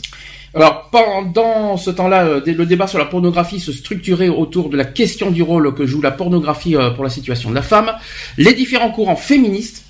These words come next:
c'est surtout ça qu'il faut parler, partageaient la position commune pour la nécessité de combattre les violences faites aux femmes,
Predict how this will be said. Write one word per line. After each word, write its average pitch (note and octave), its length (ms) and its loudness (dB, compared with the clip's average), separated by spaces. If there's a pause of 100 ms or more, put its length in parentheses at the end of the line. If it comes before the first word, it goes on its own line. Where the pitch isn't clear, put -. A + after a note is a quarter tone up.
(140)
c'est E3+ 100 -10
surtout C#3+ 280 -4
ça - 340 2 (360)
qu'il C#3 100 -4
faut D3+ 120 2
parler, D3+ 320 4 (200)
partageaient A3 440 2
la G3 80 -2
position F#3+ 500 -4
commune G#3 520 2
pour E3 100 -2
la D3+ 100 2
nécessité F#3 500 -2
de D3+ 100 2
combattre G3 480 2
les C#3+ 100 -4
violences E3+ 380 -4
faites B2+ 180 -6
aux B2 40 -4
femmes, F#3+ 320 2